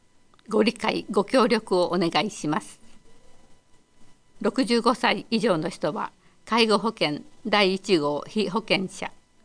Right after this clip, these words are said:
市内在住者が六十五歳になった場合や、六十五歳以上の人が市内に転入した場合、本市の介護保険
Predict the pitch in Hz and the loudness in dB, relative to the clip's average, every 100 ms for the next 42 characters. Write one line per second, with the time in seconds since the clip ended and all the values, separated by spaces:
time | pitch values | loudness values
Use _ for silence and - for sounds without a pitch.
0 | _ _ - - - - - - - 254 | _ _ -20 -20 -20 -20 -20 -20 -6 0
1 | 233 208 - 185 226 190 190 - 151 151 | 0 0 -2 0 2 2 0 2 0 0
2 | 151 - - _ - 214 254 226 220 - | -4 -6 -20 _ -4 0 2 2 0 0
3 | 226 190 156 156 - - 160 165 160 185 | 0 -2 -2 -2 0 -2 2 4 4 0
4 | 190 - - _ _ _ - 220 233 220 | -8 -10 -16 _ _ _ -4 -2 0 0
5 | 226 226 220 208 180 - 214 202 156 185 | 0 0 0 0 -2 -2 2 2 2 -2
6 | - 151 147 226 - _ - - 233 226 | -2 -4 -2 -6 -8 _ -16 0 2 2
7 | 175 156 196 190 196 175 - 180 165 160 | 0 -2 2 2 2 0 -2 -2 0 0
8 | 151 151 - _ _ _ - _ _ - | -2 -4 -12 _ _ _ -20 _ _ 0
9 | 233 247 - 156 - - - - 214 220 | 2 2 0 -2 -2 -8 -20 -2 0 2
10 | 208 220 220 151 147 | 2 0 -4 -6 -6